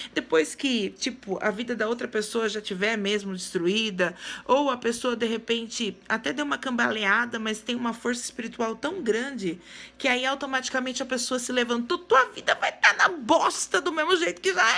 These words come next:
é, né? Então, eu acho que isso não é compensativo. É compensativo o quê? Você automaticamente, você se, é, se libertar, né?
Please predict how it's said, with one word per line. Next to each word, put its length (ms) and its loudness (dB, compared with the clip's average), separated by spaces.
é, 80 -10
né? 260 0
Então, 140 0
eu 160 0
acho 300 4
que 40 -8
isso 160 -6
não 120 0
é 60 2
compensativo. 920 -4
É 120 -2
compensativo 720 -2
o 40 -10
quê? 200 -4
Você 320 -8
automaticamente, 1300 0
você 320 -2
se, 560 0
é, 840 -4
se 180 -6
libertar, 640 0
né? 280 -2